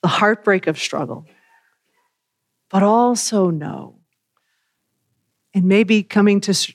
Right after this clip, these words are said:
church on Sunday morning helps us remember it again when we can't drum it up for ourselves, also know how much life stri-, triumphs over death,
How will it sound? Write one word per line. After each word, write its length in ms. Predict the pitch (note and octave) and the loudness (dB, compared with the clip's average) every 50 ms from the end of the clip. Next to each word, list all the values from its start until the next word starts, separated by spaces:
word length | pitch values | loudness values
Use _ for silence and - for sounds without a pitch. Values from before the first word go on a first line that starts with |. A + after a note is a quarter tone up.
| _ - | _ -6
church 300 | - G3+ F#3+ F3+ - G3 | -2 0 0 0 0 -2
on 100 | F3+ F3 | -2 0
Sunday 220 | - F#3 F3+ F3 | 0 0 0 0
morning 320 | E3 E3+ F3 E3+ E3+ E3 | 0 0 0 0 0 -2
helps 320 | D3+ C#3 F#3+ F#3 - - - | -2 -2 -2 -2 -2 0 -2
us 220 | F3+ E3+ - - | 0 -2 0 -4
remember 460 | F3+ E3 D#3+ E3 E3 E3+ D#3+ E3 E3 | -4 -2 0 0 0 0 2 0 0
it 80 | D#3+ D#3 | 0 0
again 500 | D#3+ D3+ - D#3+ D#3 D#3 D#3+ F3+ F3+ _ _ _ _ _ _ _ _ _ _ _ _ _ _ | -2 -2 -2 -4 -4 -4 -6 -12 -18 _ _ _ _ _ _ _ _ _ _ _ _ _ _
when 160 | - F3 E3 | -2 0 2
we 120 | F3 F#3+ F#3+ | 2 2 2
can't 360 | - - G3+ E3+ C3 - - | 2 0 -2 -2 -2 -4 -2
drum 220 | - F3 E3 E3 | 0 0 0 0
it 80 | E3+ D#3+ | 2 0
up 140 | D3+ D3 - | 0 -2 -2
for 200 | - - C#3+ C#3 | -6 -4 -2 -2
ourselves, 600 | C3+ C#3+ - - D#3 D#3+ - - D3+ E3+ - - _ - - - - | -2 -4 -4 -6 -6 -6 -6 -8 -12 -16 -18 -20 _ -20 -20 -12 -2
also 540 | - G#3 G#3+ A3 A3 A3 - - G3+ F#3 F3 | 0 2 4 4 2 0 0 0 0 0 0
know 480 | E3 D#3 D3+ D3+ A#2 A2 - F3 E3+ _ _ _ _ _ _ _ _ _ _ _ _ _ _ _ _ _ _ | -2 -4 -6 -8 -10 -10 -14 -18 _ _ _ _ _ _ _ _ _ _ _ _ _ _ _ _ _ _ _
how 260 | - - A3+ A3+ A3+ A3 | -4 0 2 2 2 2
much 440 | G#3+ G#3 G3 E3+ - - - - - | 2 2 2 0 -2 -6 -8 -6 -2
life 340 | E3+ E3+ D#3+ D#3 - - _ _ _ _ _ _ _ _ _ _ _ _ _ _ _ _ _ _ _ _ _ _ - | 0 0 0 0 -2 -6 _ _ _ _ _ _ _ _ _ _ _ _ _ _ _ _ _ _ _ _ _ _ -8
stri-, 440 | - - - - F#3+ E3+ - E3 D#3+ | -8 -8 -4 -2 -2 -2 -2 -4 -12
triumphs 500 | - - F#3+ F3+ F3 E3+ E3 D#3+ - - - | -6 -2 0 0 2 0 -2 -4 -6 -10 -6
over 280 | - D#3+ D#3 D#3 C#3 | -4 -4 -2 -2 -4
death, 280 | C3+ - - - D#3+ | -4 -4 -6 -6 -8